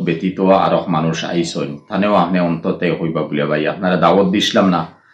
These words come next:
হয়তো আমার কোনো ভুলের কারণে বা আমি মজবুরি বা সময় দি বা ইয়াদ হইছে না, আপনি আইসন, বহুত শুকরিয়া, আপনি আমার মেহমান।"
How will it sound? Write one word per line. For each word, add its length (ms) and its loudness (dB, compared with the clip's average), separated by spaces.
হয়তো 220 6
আমার 260 8
কোনো 200 2
ভুলের 420 6
কারণে 280 4
বা 140 4
আমি 140 4
মজবুরি 500 4
বা 160 4
সময় 360 2
দি 120 2
বা 120 2
ইয়াদ 320 4
হইছে 280 -2
না, 100 -6
আপনি 300 4
আইসন, 400 6
বহুত 180 4
শুকরিয়া, 480 2
আপনি 220 0
আমার 460 0
মেহমান।" 400 -2